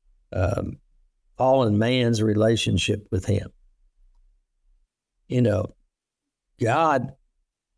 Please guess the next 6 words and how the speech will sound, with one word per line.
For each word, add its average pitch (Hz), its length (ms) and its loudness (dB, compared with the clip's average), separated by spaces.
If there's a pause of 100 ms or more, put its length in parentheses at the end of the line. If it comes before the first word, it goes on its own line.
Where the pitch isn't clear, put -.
(120)
over 143 400 2
and 107 140 -2
over 139 520 2
again 107 800 0 (800)
through 120 200 0
this 131 560 -2